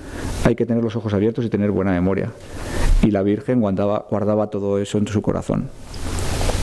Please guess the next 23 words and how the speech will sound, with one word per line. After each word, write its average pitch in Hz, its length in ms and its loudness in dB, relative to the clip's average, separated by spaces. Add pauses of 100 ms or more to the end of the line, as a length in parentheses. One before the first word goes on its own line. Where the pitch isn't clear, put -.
(680)
Asimismo, 147 720 2 (300)
Jesús 147 600 0
impone 131 440 2
diversos 131 420 -2
tipos 143 280 -2
de 127 80 0
silencio 131 760 0
y 120 80 -2
manda 131 300 2
callar 123 280 2
a 139 60 2
los 113 160 0
demonios 117 560 -2
para 107 240 0
que 107 100 -4
no 107 140 4
muestren 143 340 0
su - 160 -4
naturaleza, 101 600 -2 (140)
y 113 160 4
estos 139 280 -2
le 107 100 0
obedecen. 92 540 -2